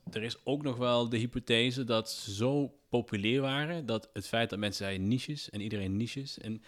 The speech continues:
dat hebben we vaker wel gezien, dat ze dus eigenlijk een, een onnatuurlijk hoog rendement hebben getoond. Dus het is waar, hè, die cijfers die staan erin en dat is ook echt wel feitelijk de historie. En we hebben het ook gekeken bij publiek vastgoed, dus we hebben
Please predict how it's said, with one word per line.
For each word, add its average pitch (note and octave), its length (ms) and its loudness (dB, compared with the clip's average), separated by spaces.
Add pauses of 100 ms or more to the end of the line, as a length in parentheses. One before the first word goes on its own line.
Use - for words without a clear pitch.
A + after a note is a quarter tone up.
(200)
dat G#2+ 120 -2
hebben A#2+ 200 2
we G2+ 60 0
vaker A#2 360 0
wel G#2+ 120 -2
gezien, G#2+ 240 -2
dat A2+ 160 -4
ze A2+ 80 -6
dus G#2+ 140 -4
eigenlijk G#2+ 360 -2
een, G#2+ 220 -6
een A#2+ 160 -8
onnatuurlijk C#3+ 640 -2
hoog A2+ 240 -2
rendement G#2+ 460 -2
hebben F2+ 220 -10
getoond. F#2+ 500 -10 (320)
Dus G#2 300 -4
het G2+ 140 -8
is A#2+ 100 -2
waar, G#2+ 320 2
hè, B2+ 80 -4
die A#2 100 -2
cijfers G#2+ 420 -2
die G2+ 120 -8
staan G2 280 0
erin A2 220 -4
en G#2+ 80 -2
dat G2+ 140 0
is G#2 100 -4
ook A2 120 -10
echt A2 140 -8
wel G2+ 100 -6
feitelijk G#2+ 460 -6
de G#2+ 60 -8
historie. G#2 560 -8 (600)
En - 100 -10
we G2+ 40 2
hebben A2 180 4
het G2+ 100 2
ook B2+ 160 0
gekeken G#2 400 -2
bij F#2+ 100 0
publiek G#2+ 400 -4
vastgoed, C3 480 -4
dus G#2 160 -10
we G2 120 -4
hebben F#2+ 280 -2